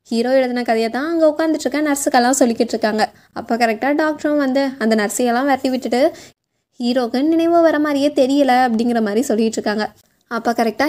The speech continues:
ஹீரோயின் ஒர்க் பண்ணிட்டு இருக்க ஆஃபீஸ்ல இருந்து அவங்க பாஸ் கிட்ட இருந்து ஹீரோயினுக்கு காலும் வருது. "இங்க ஒரு பெரிய பிரச்சனை ஆயிடுச்சு, நீ ஃபர்ஸ்ட் சீக்கிரமா" அப்படின்னு சொல்லிட்டு இருக்காங்க. அங்க போய் பார்த்தா ஹீரோயினோட பாஸ் தான் ஹீரோ. அவரோட காமிக் புக்ல பிரசிடென்ட் ஜின்னா போட்டிருப்பாங்க.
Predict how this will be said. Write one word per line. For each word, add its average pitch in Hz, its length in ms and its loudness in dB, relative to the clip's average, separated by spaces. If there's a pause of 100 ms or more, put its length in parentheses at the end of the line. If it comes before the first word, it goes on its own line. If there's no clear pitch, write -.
(100)
ஹீரோயின் 311 400 2
ஒர்க் 277 100 4
பண்ணிட்டு 269 320 0
இருக்க 226 200 0
ஆஃபீஸ்ல 302 480 2
இருந்து 247 360 0
அவங்க 214 300 0
பாஸ் 320 240 0
கிட்ட 285 240 0
இருந்து 277 240 -2
ஹீரோயினுக்கு 226 500 2
காலும் 320 400 -2
வருது. 240 340 0 (360)
"இங்க 233 280 0
ஒரு 330 140 0
பெரிய 311 300 0
பிரச்சனை 285 380 0
ஆயிடுச்சு, 240 240 -2
நீ 349 100 0
ஃபர்ஸ்ட் 320 260 -2
சீக்கிரமா" 294 580 0
அப்படின்னு 226 280 2
சொல்லிட்டு 226 400 0
இருக்காங்க. 214 320 -2 (320)
அங்க 214 260 -2
போய் 247 160 2
பார்த்தா 233 340 -2 (160)
ஹீரோயினோட 254 540 0
பாஸ் 247 280 0
தான் 233 200 -2
ஹீரோ. 320 560 4 (220)
அவரோட 233 340 0
காமிக் 262 420 0
புக்ல 208 200 2 (240)
பிரசிடென்ட் 311 460 2
ஜின்னா 285 260 2
போட்டிருப்பாங்க. 233 640 2